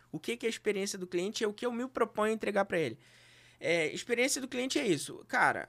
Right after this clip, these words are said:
eu vou ligar pra operadora, eu vou falar assim, "Meu irmão, eu tô com um problema." Não importa quem vai resolver pra mim. Caiu a internet.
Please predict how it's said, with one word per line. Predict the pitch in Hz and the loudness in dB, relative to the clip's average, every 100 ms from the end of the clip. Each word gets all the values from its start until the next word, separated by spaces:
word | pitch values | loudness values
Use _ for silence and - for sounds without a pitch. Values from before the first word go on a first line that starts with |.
| _ | _
eu | - | 0
vou | 180 233 | 6 6
ligar | 269 214 | 8 6
pra | 202 196 | 6 4
operadora, | 185 170 156 175 202 | 4 6 6 6 4
eu | |
vou | 185 | 2
falar | 202 | 0
assim, | 202 | 2
"Meu | 185 | 2
irmão, | 202 196 | 4 4
eu | 160 | 4
tô | 196 | 2
com | 196 | -2
um | |
problema." | 208 202 202 208 180 | 2 2 4 2 0
Não | 247 311 | -2 0
importa | 370 349 339 330 285 190 | 0 0 0 0 0 -2
quem | 180 | 0
vai | 160 147 | 0 2
resolver | 160 151 120 | 0 -2 -4
pra | 120 107 | -6 -8
mim. | 107 - _ _ _ | -10 -12 _ _ _
Caiu | - 330 262 294 | 6 8 10 8
a | 262 | 8
internet. | 202 175 139 131 - - | 6 4 4 0 -4 -10